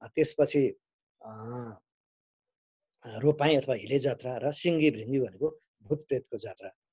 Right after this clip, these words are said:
र कृष्ण जात्रा, यी जात्राको प्रचलन गुणकामदेवले, अ, गरेका हुन्। र यो लगायत उनले अर्को एउटा महत्त्वपूर्ण कार्य पनि गरेका छन्। अ, त्यो चाहिँ हो, अ,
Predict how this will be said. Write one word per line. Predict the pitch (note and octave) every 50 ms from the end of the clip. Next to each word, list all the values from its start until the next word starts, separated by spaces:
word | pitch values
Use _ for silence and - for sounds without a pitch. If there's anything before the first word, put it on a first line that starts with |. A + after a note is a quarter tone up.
| _ -
र | B2+
कृष्ण | - - F#3 F3+ - D3 B2+
जात्रा, | A2+ A#2 G#2 - - F#2 - -
यी | E3 E3 D#3+ E3 _ _ - - _ _ -
जात्राको | - C3+ B2+ C3 C3+ B2+ B2+
प्रचलन | B2+ - C3+ B2 - A2+ A2+ C3 D3+ _ -
गुणकामदेवले, | B2 C3+ C3 - B2+ A#2+ A2+ G#2+ A2 G2+ F#2+ A2 B2+ C#3+ _ _ _ _ _ - -
अ, | G#2+ G#2 G2+ G2 G2 G2+
गरेका | A2+ A#2+ A2+ A2 - - F#2+
हुन्। | G2 F#2 - _ _ _ _ _ - - - _ -
र | D3 D3 D3
यो | F3 G#3 G#3+
लगायत | G3 F#3 D#3+ E3+ E3 E3 - -
उनले | - E3 E3 E3
अर्को | D#3 E3 G3 G#3+ G3 G#3+
एउटा | G3 F3+ E3
महत्त्वपूर्ण | D#3 D3 D3 C#3+ C#3+ D3 D3 - D3+ C#3+
कार्य | C3 - C#3 C3 C3
पनि | B2 - C3 B2+
गरेका | A#2 B2 A2+ A2+ A2 G#2+ A2
छन्। | G#2 - - A#2+ G#2+ - _ _
अ, | A2 G#2+ G#2 G#2 _
त्यो | D3+ D3+
चाहिँ | C#3+ - C#3 C3+ A#2 -
हो, | - C#3+ F3+ G3 - _ _ _ - - _ _ _ _ _ - A2
अ, | A2 A2 A2+ A#2+ B2 C3+ C#3 C#3+ C#3+ C3+ B2+